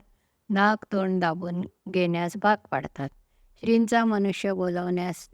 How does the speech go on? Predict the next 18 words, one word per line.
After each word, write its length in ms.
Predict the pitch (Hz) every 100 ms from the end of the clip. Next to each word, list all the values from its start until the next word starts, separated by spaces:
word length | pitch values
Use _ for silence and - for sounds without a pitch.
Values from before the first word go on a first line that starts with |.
| 208
जेव्हा 300 | 180 175 165
पंतांकडे 760 | 170 170 165 165 165 160 160 170
गेला 340 | 196 208 175 170 _ _ _ _ -
त्यावेळी 360 | 214 214 220
पंतांचा 680 | 214 196 175 175 175 170 180 -
कपाश 480 | 165 - 156 151 180
उठलेला 560 | 170 - 170 170 165
असून 360 | 175 - 214 175 - _ _ _
पंतांची 640 | 208 202 202 226 240 240 233
स्वारी 420 | 208 185 180 190 - _ _ 233
"अगं 240 | 196 208
आई 300 | 220 202 196
ग" 60 | 202
असे 480 | 196 185 170 185
म्हणून 380 | 180 170 175 175
डोक्याला 520 | 170 165 - 170 170
दोन्ही 320 | 170 165 170 202
हातांनी 640 | 202 - 165 160 160